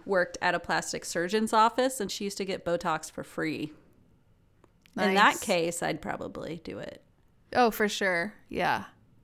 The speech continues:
Speaker 1: But
Speaker 2: So, it's just something I'm thinking about. I'm wondering if anyone knows anything about it. Let me know.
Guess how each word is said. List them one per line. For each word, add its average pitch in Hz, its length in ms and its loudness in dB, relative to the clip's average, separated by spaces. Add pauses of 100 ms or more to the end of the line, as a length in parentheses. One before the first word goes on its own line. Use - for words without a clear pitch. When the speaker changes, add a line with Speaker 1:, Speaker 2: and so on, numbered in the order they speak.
(440)
Speaker 1:
But 95 500 -4
Speaker 2:
So, 311 380 6
it's 320 160 2
just 392 160 2
something 392 320 2
I'm 359 120 2
thinking 330 340 2
about. 196 220 8
I'm 214 100 6
wondering 262 340 6
if 277 160 4
anyone 262 300 6
knows 226 260 6
anything 233 320 2
about 208 300 4
it. 147 140 0
Let 175 200 2
me 190 140 -2
know. 185 400 2